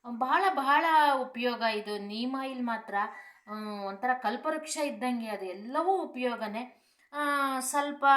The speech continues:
ಇದು ತಗೊಂಡಿದ್ದೇನೆ, ಕರ್ಪೂರ, ಒಂದು ಗಡ್ಡೆ ಬೆಳ್ಳುಳ್ಳಿ. ಈ ಒಂದು ಘಾಟು ವಾಸನೆಗೆ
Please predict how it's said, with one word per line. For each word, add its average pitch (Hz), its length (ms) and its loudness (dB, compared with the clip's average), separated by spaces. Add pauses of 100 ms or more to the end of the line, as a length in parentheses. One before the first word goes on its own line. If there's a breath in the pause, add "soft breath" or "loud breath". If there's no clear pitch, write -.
(1000)
ಇದು 240 220 -8
ತಗೊಂಡಿದ್ದೇನೆ, 214 960 -6
ಕರ್ಪೂರ, 247 560 -2
ಒಂದು 269 260 0
ಗಡ್ಡೆ 233 260 -4
ಬೆಳ್ಳುಳ್ಳಿ. 214 460 -2
ಈ 247 180 -10
ಒಂದು 294 300 -4
ಘಾಟು 247 500 0
ವಾಸನೆಗೆ 226 920 -4